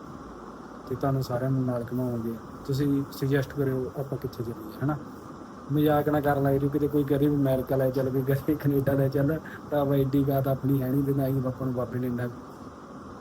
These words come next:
ਬਣਾਇਆ, ਹਨਾ। ਆਹ ਲੋਕਲ ਆਪਣੇ ਨੇੜੇ ਤੇੜੇ ਦੇ ਪਿੰਡਾਂ 'ਚ ਜਾ ਆਵਾਂਗੇ, ਜੋ ਕੁਛ ਵੇਖਣ ਨੂੰ ਹੈਗਾ।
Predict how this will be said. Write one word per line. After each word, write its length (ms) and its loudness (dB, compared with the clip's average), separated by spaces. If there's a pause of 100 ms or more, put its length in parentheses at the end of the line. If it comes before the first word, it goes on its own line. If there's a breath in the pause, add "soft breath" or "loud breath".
(380)
ਬਣਾਇਆ, 340 0
ਹਨਾ। 220 0 (680 loud breath)
ਆਹ 60 8
ਲੋਕਲ 320 4
ਆਪਣੇ 260 4
ਨੇੜੇ 220 4
ਤੇੜੇ 180 2
ਦੇ 100 4
ਪਿੰਡਾਂ 300 2
'ਚ 60 0
ਜਾ 260 0
ਆਵਾਂਗੇ, 360 0 (440)
ਜੋ 100 0
ਕੁਛ 160 -2
ਵੇਖਣ 340 -2
ਨੂੰ 120 0
ਹੈਗਾ। 320 -2